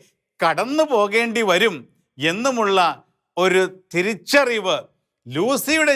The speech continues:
ജീവിതത്തിൽ നിന്ന് നമുക്ക് ലഭിക്കുകയാണ്. എന്നാൽ പ്രിയമുള്ള സഹോദരങ്ങളെ, ഇന്ന് നാം കാണുന്നത് ലൂസി ഇപ്രകാരം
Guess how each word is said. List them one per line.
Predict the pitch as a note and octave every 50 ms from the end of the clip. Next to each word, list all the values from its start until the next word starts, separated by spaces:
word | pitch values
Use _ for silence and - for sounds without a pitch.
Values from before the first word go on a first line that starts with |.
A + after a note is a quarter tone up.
| G#3 D#3+
ജീവിതത്തിൽ | D#3 D#3+ E3+ F#3+ A3+ A#3 G#3 F3 A3 G3 G3 F#3+
നിന്ന് | F#3 F3+ F3 F3 E3 D3+ C3 - _ _ _ _ _ C#3+
നമുക്ക് | D3 E3 E3+ D#3+ - E3+ D#3 D3
ലഭിക്കുകയാണ്. | C#3+ C#3 D3 C3+ - C#3+ C#3+ D3 D3 C3+ A2+ G2 - _ _ _ _ _ _ _ _ - F3+
എന്നാൽ | G3 C4 D#4 C#4 A#3+
പ്രിയമുള്ള | C4 C#4+ D4+ D4+ D4+ D4 C#4+
സഹോദരങ്ങളെ, | A#3 G3 A3 B3 C4+ C#4 C#4 C4+ B3+ B3 C#4 D4 C#4+ - _ _ _ _ _ _ _ _ - F#3 G#3
ഇന്ന് | B3 D4+ D#4 D#4+ D#4
നാം | D4 D4 D4 A3+ F#3+
കാണുന്നത് | A3+ F#3+ F3 G#3 B3 C4+ C4 B3+ A#3+ A#3 A#3 A3+ G#3+ G3+ F3+ - _ _ _ _ _ _ - B2 B2+ D3
ലൂസി | A3 C4 C4+ A3 - - A#3+ B3+ B3 A#3+ G#3+ E3 B2+ - _ _ _ _ _ _ - E3+
ഇപ്രകാരം | D3+ - A#3 B3 B3+ A#3+ B3+ B3 B3 B3 A#3+ A#3+ A#3+ A3+